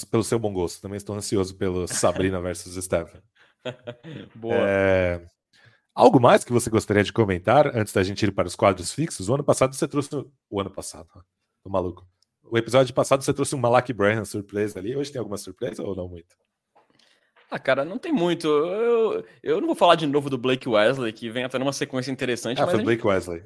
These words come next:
Speaker 1: verdade. Confundi,
Speaker 2: É, foi do
Speaker 1: desculpa.
Speaker 2: Blake Wesley, né? Do
Speaker 1: Confundi
Speaker 2: Malachi
Speaker 1: o bagre.
Speaker 2: <laughs> do Ma-, do Malachi Branham a gente falou mal, no caso. Mas, mas eu con-,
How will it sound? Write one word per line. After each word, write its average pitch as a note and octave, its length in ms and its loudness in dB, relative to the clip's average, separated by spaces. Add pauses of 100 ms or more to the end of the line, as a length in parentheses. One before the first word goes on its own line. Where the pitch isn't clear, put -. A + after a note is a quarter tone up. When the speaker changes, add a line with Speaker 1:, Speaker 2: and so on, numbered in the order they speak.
Speaker 1:
verdade. F2 380 -6 (100)
Confundi, - 280 0
Speaker 2:
É, D#3 60 8
foi D3 100 2
do C#3 80 0
Speaker 1:
desculpa. C#3+ 80 2
Speaker 2:
Blake E3 200 2
Wesley, A#2 440 4
né? G2 200 -6
Do G#2 120 -6
Speaker 1:
Confundi C3+ 280 8
Speaker 2:
Malachi C#3 180 4
Speaker 1:
o C#3 60 6
bagre. G2+ 560 6 (240)
Speaker 2:
<laughs> E3+ 280 0
do C3+ 220 0
Ma-, - 200 0 (260)
do C#3+ 80 -4
Malachi D3 400 6
Branham C#3 280 0
a E3+ 40 4
gente D#3+ 120 -2
falou E3 200 4
mal, C#3 340 6
no A#2 100 -6
caso. G2+ 360 -4 (440)
Mas, B2 380 0 (200)
mas G#3 160 -4
eu G#3+ 60 -14
con-, A3+ 220 -10